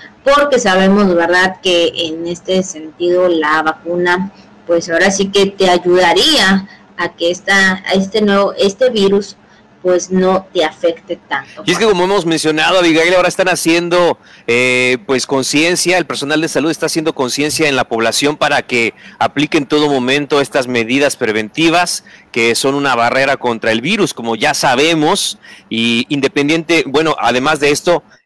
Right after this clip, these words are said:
Speaker 2: e independientemente de su estado de vacunación, eh, pues, continúen usando de manera correcta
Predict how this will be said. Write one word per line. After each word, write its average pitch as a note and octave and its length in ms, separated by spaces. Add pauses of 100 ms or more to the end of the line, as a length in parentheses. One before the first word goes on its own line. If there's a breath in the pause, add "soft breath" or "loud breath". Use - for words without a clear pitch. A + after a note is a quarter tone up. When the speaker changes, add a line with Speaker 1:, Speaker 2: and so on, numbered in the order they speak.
Speaker 2:
e B2+ 140
independientemente C#3+ 1160
de A#2+ 240
su B2+ 140
estado D3 480
de A#2+ 160
vacunación, A#2+ 960 (380 soft breath)
eh, G#2+ 360
pues, A#2 160
continúen C3 520
usando D3 380
de B2+ 100
manera C3 320
correcta C3 720